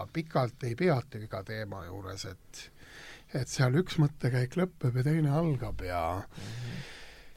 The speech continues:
Speaker 1: ja et ta ei ole sihuke süstemaatiline ajaloofilosoof, kes tõesti tegeleb selle ühe teemaga, kui Hegel tegeles vabaduse ja vaimu avaldumisega ajaloos. See oli ka ajaloofilosoofia küsimus.
Speaker 2: Mhm.
Speaker 1: Ja, ja,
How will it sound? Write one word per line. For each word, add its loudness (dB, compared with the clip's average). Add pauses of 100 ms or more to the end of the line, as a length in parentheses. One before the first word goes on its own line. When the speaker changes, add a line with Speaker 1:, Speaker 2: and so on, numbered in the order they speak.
(240)
Speaker 1:
ja 6
et 2
ta 8
ei 8
ole 8
sihuke 4
süstemaatiline 6
ajaloofilosoof, 6
kes -2
tõesti 0
tegeleb 4
selle 2
ühe 6
teemaga, 4
kui 0
Hegel 4
tegeles 2
vabaduse 4
ja 4
vaimu 6
avaldumisega 6 (140)
ajaloos. 6
See 6
oli 4
ka 2
ajaloofilosoofia -2
küsimus. -4
Speaker 2:
Mhm. 6 (720)
Speaker 1:
Ja, -4
ja, 0